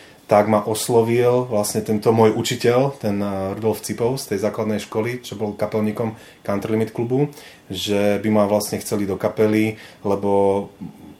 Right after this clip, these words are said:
nastali tam nejaké personálne zmeny a oni predtým tam mali hráča aj na lap steelku, ale ten musel začať hrať gitaru. A tak vlastne som tam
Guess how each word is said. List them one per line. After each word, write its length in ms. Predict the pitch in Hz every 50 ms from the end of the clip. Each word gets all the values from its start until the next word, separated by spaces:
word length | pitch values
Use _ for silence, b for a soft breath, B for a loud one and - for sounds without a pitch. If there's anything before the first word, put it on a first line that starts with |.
| -
nastali 560 | - 101 101 98 98 98 101 104 - - 110 104
tam 160 | - 107 107
nejaké 160 | 104 98 - 98
personálne 520 | 110 104 - - - 104 104 107 104 95
zmeny 480 | 90 90 101 101 107 110 117 120 120 B B B B B -
a 120 | 101 98 95 95 95 95 95 92 92 90 -
oni 240 | 104 104 107 104 107
predtým 240 | 104 107 - 107
tam 240 | 104 107 104 104 104
mali 80 | 101 101
hráča 320 | 98 101 104 101 - 107
aj 60 | 98 95
na 80 | 95
lap 120 | 101 101 - -
steelku, 560 | - - 113 110 107 - - 123 117 117 113
ale 320 | 107 101 101 98 98 95 95 - 92 - - 98 95 -
ten 80 | 98 95 98
musel 280 | 98 98 - - 104
začať 240 | 98 98 - - 107 98
hrať 120 | 101 92
gitaru. 440 | 92 95 92 - 123 127 147 160 156 B B B B B B B B B B B B B - -
A 320 | 107 107 104 104 104 104 -
tak 160 | 131 135 135 135
vlastne 280 | 139 139 139 - 135
som 160 | - - 131
tam 320 | 127 - 117 107 107 101